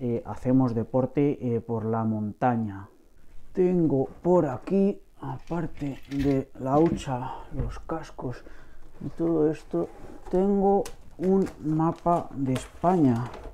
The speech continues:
Este mapa de España que tengo aquí, bueno, no sé lo que mide. En principio este mapa le iba a poner en esta pared, pero luego me lié a poner, eh, lo que son los dorsales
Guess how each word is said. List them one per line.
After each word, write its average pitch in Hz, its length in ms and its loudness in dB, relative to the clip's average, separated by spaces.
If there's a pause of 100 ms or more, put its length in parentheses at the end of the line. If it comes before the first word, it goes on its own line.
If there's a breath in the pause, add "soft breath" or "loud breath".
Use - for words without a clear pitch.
(140)
Este 196 580 4
mapa 185 500 8
de 175 140 8
España 165 760 4
que 120 140 0
tengo 175 1200 6
aquí, 175 440 4
bueno, 123 440 2
no 131 140 2
sé 143 340 4
lo 123 260 2
que 117 140 -2
mide. 123 440 6
En 135 180 4
principio 165 680 2
este 143 320 -2
mapa 143 540 4
le 117 160 0
iba 139 180 6
a 143 120 4
poner 131 380 4
en 123 300 0
esta 135 300 0
pared, 139 300 4
pero 123 160 4
luego 139 200 6
me 135 160 4
lié 127 300 4
a 151 160 4
poner, 147 540 6
eh, 143 580 6
lo 131 140 2
que 123 80 -4
son 127 400 -2
los 113 360 -8
dorsales 131 640 -4